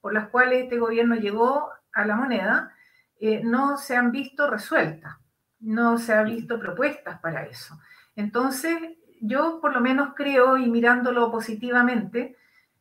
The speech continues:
eh, que el plebiscito de salida le da una segunda oportunidad al gobierno para empezar a mostrar acción en los sectores donde las personas esperan ver sus problemas resueltos.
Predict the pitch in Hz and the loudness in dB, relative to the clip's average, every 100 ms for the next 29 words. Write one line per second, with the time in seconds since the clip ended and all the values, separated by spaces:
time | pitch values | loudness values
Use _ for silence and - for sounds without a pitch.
0 | - 226 214 202 - - 233 233 - - | -4 0 2 0 -6 -2 -2 -2 -14 -2
1 | 240 240 233 294 320 320 285 262 240 294 | 2 2 0 -2 0 0 0 0 2 4
2 | 320 240 294 294 - 240 254 247 277 311 | 4 6 4 0 -6 -2 4 6 6 6
3 | 302 247 254 254 262 277 320 320 - 269 | 4 0 -2 -4 -4 -2 -2 -4 -6 -6
4 | 254 254 285 320 302 302 311 311 262 240 | -4 0 0 0 -2 -2 -2 0 0 0
5 | 233 233 269 269 240 - 254 285 339 262 | -4 -2 -2 0 -2 -4 2 4 2 0
6 | 262 - - 294 339 403 _ _ _ - | -6 -10 -6 -2 -2 -4 _ _ _ -4
7 | 233 247 247 240 - 294 320 339 320 285 | 2 2 2 -6 -4 0 2 2 0 -2
8 | 262 240 233 - 269 294 269 - 254 269 | -2 -4 -6 -4 -2 -2 -4 -4 0 2
9 | 285 214 254 262 285 247 226 233 233 196 | 2 0 -4 -4 -6 -4 0 4 4 2
10 | - 127 - - | -8 -10 -12 -18